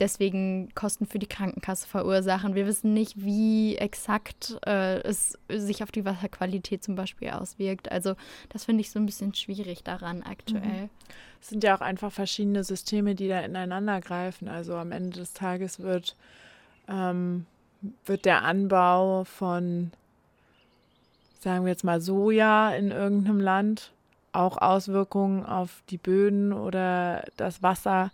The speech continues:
Speaker 2: für andere Produkte und, äh, tierische Haltung oder Ähnliches
Speaker 1: Mhm.
Speaker 2: haben, ne? Ähm,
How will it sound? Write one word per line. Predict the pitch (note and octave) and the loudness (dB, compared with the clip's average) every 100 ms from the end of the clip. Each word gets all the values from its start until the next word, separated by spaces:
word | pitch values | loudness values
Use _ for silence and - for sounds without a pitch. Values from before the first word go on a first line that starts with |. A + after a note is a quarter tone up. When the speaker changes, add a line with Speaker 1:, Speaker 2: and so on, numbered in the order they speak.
| - - | -8 -4
Speaker 2:
für | - | 4
andere | E3 A#3 B3+ G#3+ G3 | 6 8 6 4 2
Produkte | - F#3 F#3 - - F3 F3 F#3 - - - - | 2 0 0 -2 -2 0 0 -2 -12 -20 -20 -6
und, | - F#3 F3+ F3 - - | 0 4 4 2 -2 -4
äh, | E3+ E3+ E3 - | -2 0 -2 -6
tierische | - A3+ G#3 F3+ - E3 | -6 0 2 2 -2 -2
Haltung | E3+ E3+ - E3+ | -2 -2 -2 -4
oder | D#3 - - | -4 -4 2
Ähnliches | C4 C4 B3 A#3+ B3 | 6 6 6 4 2
Speaker 1:
Mhm. | E3 | -2
Speaker 2:
haben, | D#3+ D#3+ D#3+ | -4 -4 -4
ne? | D#3+ F#3+ C4+ - - - - _ | -2 -2 -2 -8 -20 -20 -20 _
Ähm, | F#3+ F3+ F3+ E3+ D#3+ D#3 D#3+ | 0 2 2 0 -2 -4 -8